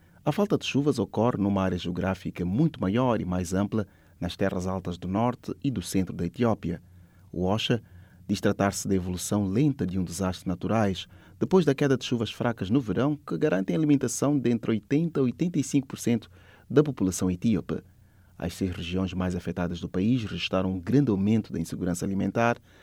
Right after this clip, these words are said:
da desnutrição e da devastação dos meios de subsistência. O nível de necessidades ultrapassou os da seca de dois mil e onze em quase todas as áreas humanitárias.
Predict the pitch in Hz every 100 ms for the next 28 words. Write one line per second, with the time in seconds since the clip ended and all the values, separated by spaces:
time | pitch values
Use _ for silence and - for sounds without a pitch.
0 | - - 101 - 107 - 95 - 110 127
1 | - - - 117 120 104 143 151 98 -
2 | 123 135 98 90 90 90 - - - -
3 | - 120 92 - - - - - - -
4 | 101 107 98 92 90 92 - 92 95 90
5 | 90 - - 85 - 107 - - - -
6 | - 95 87 82 92 90 - 113 107 98
7 | 90 87 95 87 95 92 - 131 139 104
8 | 90 80 - - - 113 117 - 139 139
9 | 120 139 - _ - - 151 165 156 139
10 | 117 107 104 95 92 95 101 131 110 -
11 | -